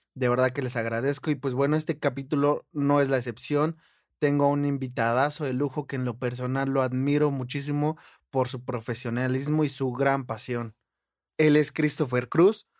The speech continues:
fundador y director de Nahual Collectibles, profesor de animación en tres D, artista tres D en Detachment East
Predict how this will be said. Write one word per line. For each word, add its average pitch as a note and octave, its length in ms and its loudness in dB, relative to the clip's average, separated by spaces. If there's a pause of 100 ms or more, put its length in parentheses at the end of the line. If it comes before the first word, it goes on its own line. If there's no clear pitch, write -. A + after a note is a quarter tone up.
(180)
fundador D3 540 2
y A3 100 0
director D3 500 2
de D#3 100 4
Nahual C#3 400 2
Collectibles, D3 760 -2 (320)
profesor D3+ 560 2
de G3 80 6
animación D3 560 2
en C#3+ 120 0
tres C3 360 0
D, D3+ 260 2 (240)
artista C3 560 -2
tres D#3 340 2
D C#3+ 360 2
en C#3 80 -2
Detachment C#3+ 640 0
East D#3 340 2